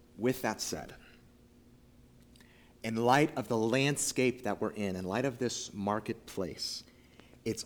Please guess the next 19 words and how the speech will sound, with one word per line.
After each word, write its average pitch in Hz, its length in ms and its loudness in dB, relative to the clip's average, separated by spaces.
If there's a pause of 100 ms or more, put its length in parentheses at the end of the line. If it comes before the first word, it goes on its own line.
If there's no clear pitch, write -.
all 151 340 6
the 143 100 0
more 127 400 4
important - 760 -2 (720)
to - 160 0
know 120 480 6
what 113 240 4
a 104 100 4 (220)
biblical, 151 680 0 (220)
healthy 131 640 -2 (240)
church - 540 0 (260)
is. 87 480 -4 (1300)
How 147 160 0
many 165 200 6
of 131 100 4
us 110 220 0
has, 117 160 -2
have - 180 -8
spent - 420 0